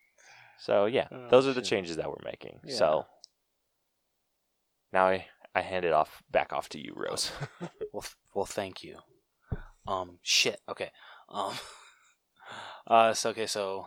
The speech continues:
Speaker 2: after that amazing explanation, uh, what do you say we, uh, talk about our top five movies of twenty twenty?
Speaker 1: Let's do it.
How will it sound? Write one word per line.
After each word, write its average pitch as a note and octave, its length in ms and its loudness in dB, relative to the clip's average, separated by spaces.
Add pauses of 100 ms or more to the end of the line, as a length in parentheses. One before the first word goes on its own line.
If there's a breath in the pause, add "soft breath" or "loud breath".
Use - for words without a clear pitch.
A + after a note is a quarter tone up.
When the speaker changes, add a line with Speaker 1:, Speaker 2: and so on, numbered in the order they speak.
Speaker 2:
after A2 300 -6
that G2+ 280 -4
amazing F#2+ 680 -12
explanation, F2+ 800 -14 (640 soft breath)
uh, F2+ 320 -6
what F#2+ 200 -8
do G2 60 -10
you F#2 60 -10
say F#2+ 320 -4
we, F#2+ 260 -10
uh, F2+ 120 -12
talk - 180 -10
about F#2+ 180 -12
our F#2 120 -12
top - 260 -12
five G2 240 -10
movies G2 320 -14
of G2 140 -16
twenty G2+ 320 -16
twenty? G#2+ 520 -18 (1200 soft breath)
Speaker 1:
Let's G2+ 320 4
do A#2 320 2
it. B2 220 4